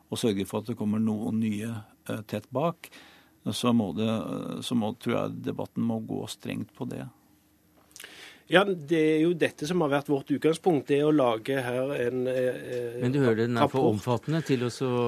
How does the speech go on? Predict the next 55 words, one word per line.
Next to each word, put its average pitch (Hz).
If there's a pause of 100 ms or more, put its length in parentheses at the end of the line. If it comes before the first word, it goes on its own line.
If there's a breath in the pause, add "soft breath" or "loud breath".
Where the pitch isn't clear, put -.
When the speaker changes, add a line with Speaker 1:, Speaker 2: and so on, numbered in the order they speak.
(160)
Speaker 3:
være 110
et 98
Speaker 2:
Eh, -
Speaker 3:
godt 101
verktøy 92
for 110
en 107
slik 98
debatt. 95
Speaker 2:
Det 147
har 160
vært 156
viktig 143
for 160
utvalget 139
å 127
lage 123
en 135
god 127
analyse 131
og 127
et 123
godt 127
grunnlag 120
for 120
en 123
debatt. 127 (160)
Eh, 117
og 127
det 123
som 127
uansett, 127
eh, 117
vi 120
må 120
innse, 135
det 120
er 120
at 123
de 123
fremtidige 120
gullmedaljene, 113
de 117
er 113
ti 117
tolv 113
år 113
i 113
dag, 135
de 120
er 117
der 117
ute -
i -
Norge. 127